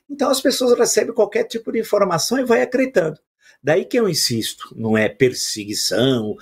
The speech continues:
nada disso, mas é uma constatação que é necessário, ah, ah, as instituições, os poderes constituídos responderem às injúrias, calúnias, difamações, mentiras, fake news, eh,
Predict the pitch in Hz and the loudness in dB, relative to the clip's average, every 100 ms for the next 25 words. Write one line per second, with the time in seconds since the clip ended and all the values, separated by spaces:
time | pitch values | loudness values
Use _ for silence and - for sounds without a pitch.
0 | - - - 127 175 147 131 123 175 - | -12 -14 -2 2 2 2 2 2 0 -2
1 | 120 123 127 123 113 _ 160 214 240 - | -2 0 0 -2 -4 _ 2 2 0 -6
2 | - - 127 123 - 92 - 180 226 156 | -6 -4 -4 -4 -6 -4 0 2 0 -2
3 | - _ _ _ _ 349 151 123 117 - | -12 _ _ _ _ -4 -2 -2 -4 -2
4 | 104 117 170 175 _ _ _ _ _ 127 | -2 0 0 -4 _ _ _ _ _ 2
5 | 123 120 117 101 - 120 117 107 101 131 | 4 4 2 -2 -4 -2 -2 -2 -2 -2
6 | 120 120 - 113 - 127 147 160 123 - | -2 -4 -4 -4 -2 2 2 2 -2 0
7 | 120 147 190 - - 127 - 107 104 131 | 4 4 2 0 -10 -10 -10 -10 -2 2
8 | 196 - - _ - - 294 320 247 190 | 2 0 -12 _ -20 -4 -2 0 0 2
9 | 139 175 120 - - _ _ 113 110 98 | 4 4 2 -2 -12 _ _ -6 -6 2
10 | 156 170 147 135 117 110 139 160 135 107 | 4 6 4 -2 -2 0 0 2 2 0
11 | 107 - 110 104 - - 151 135 107 104 | -4 -4 -2 -2 -4 0 2 2 -2 -6
12 | 95 85 - 156 120 - 135 123 - 95 | -8 -10 0 2 2 0 -2 -2 -4 -2
13 | 139 160 156 - - - - - 127 123 | 4 4 4 -4 -20 -20 -20 0 2 2